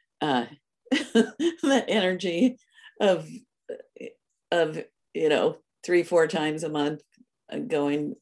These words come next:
to weddings and all that that is involved.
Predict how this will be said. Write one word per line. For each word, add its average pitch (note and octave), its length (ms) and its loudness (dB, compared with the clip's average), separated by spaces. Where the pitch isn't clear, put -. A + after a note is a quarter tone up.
to D3 240 0
weddings C#3+ 440 -2
and D3 300 -6
all C#3+ 200 2
that C3+ 240 -2
that C#3 300 0
is D#3 140 -2
involved. C3+ 600 -2